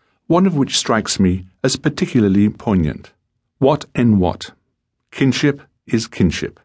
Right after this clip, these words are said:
which loosely translated means blood is thicker than water. The Luo will never consider Obama to be a white man.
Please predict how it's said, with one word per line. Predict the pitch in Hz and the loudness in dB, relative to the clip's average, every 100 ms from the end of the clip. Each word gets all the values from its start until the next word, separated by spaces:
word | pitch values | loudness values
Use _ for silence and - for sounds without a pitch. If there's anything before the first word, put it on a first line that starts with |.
| _ _ _ _ _ _ _ | _ _ _ _ _ _ _
which | 143 - | -2 2
loosely | 185 185 151 | 2 2 0
translated | - 117 104 104 95 95 - | 0 0 2 2 2 -2 -2
means | 113 104 104 - - - | 2 4 4 2 -6 -2
blood | 107 101 98 | 2 2 -2
is | - - | -4 -4
thicker | - 95 87 | -2 -2 0
than | 82 | 0
water. | 85 90 - - - _ _ _ _ _ _ _ _ _ _ _ _ _ _ - | 2 0 -2 -10 -14 _ _ _ _ _ _ _ _ _ _ _ _ _ _ 2
The | |
Luo | 196 240 175 113 | 4 6 6 6
will | 113 110 - - | 4 2 -2 -2
never | 160 175 | 0 2
consider | 180 151 - 156 117 | 0 -2 2 2 2
Obama | 104 95 98 90 92 | 2 2 2 2 2
to | 95 | 0
be | 101 98 | 2 2
a | 101 | 2
white | 95 95 95 - | 2 2 0 -4
man. | 78 67 | -6 -8